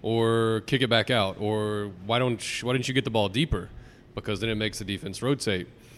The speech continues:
But, uh, yeah, it was, it was a weird, weird start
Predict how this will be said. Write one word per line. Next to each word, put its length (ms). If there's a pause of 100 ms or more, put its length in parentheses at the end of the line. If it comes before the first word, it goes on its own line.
(240)
But, 280
uh, 320 (300)
yeah, 160
it 60
was, 360 (380)
it 40
was 100
a 40
weird, 400
weird 300
start 600